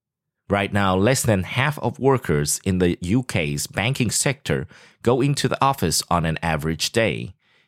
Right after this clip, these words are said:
and just eighteen percent of insurance sector employees do so,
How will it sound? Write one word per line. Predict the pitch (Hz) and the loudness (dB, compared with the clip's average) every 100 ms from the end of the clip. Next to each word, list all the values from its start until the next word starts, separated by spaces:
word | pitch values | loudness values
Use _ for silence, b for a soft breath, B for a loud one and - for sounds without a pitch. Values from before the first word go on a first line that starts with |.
| _ | _
and | 110 98 | 0 2
just | 113 - - | 2 0 -2
eighteen | 143 165 - 156 147 | -2 -2 0 2 2
percent | 135 110 - 135 92 - | 0 0 0 0 -2 -4
of | - | -4
insurance | 92 87 - 82 82 85 | -4 -2 0 2 2 0
sector | 131 123 - 80 - | 0 -2 -2 -2 -2
employees | 85 95 90 101 123 90 - | -2 0 2 2 2 2 0
do | 120 143 | 0 2
so, | - - - | 0 -2 -6